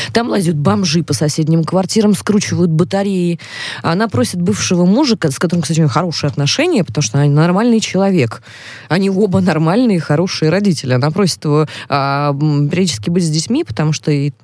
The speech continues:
банально страшно. Вот.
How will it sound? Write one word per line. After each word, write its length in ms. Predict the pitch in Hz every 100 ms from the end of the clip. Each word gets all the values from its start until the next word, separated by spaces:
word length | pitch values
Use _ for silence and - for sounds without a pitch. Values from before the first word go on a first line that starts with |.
| 139
банально 520 | 131 127 131 113 110
страшно. 520 | - 247 170 110 117 - - - - - - - - -
Вот. 440 | - 165 170 135